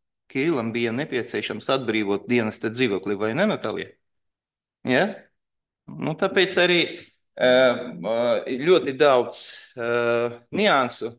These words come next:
kas nepieciešams izskatīt. Un es godīgi teikt, ā, tagad runāju tikai par pašvaldības interesēm. Ā, ja mēs pieņemtu lēmumu tīri juridiski,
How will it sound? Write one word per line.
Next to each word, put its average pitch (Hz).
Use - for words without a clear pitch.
kas -
nepieciešams 131
izskatīt. 98
Un 127
es 131
godīgi 123
teikt, 190
ā, 101
tagad 143
runāju 123
tikai 160
par 113
pašvaldības 127
interesēm. 101
Ā, 90
ja 139
mēs 139
pieņemtu 123
lēmumu 113
tīri 233
juridiski, 117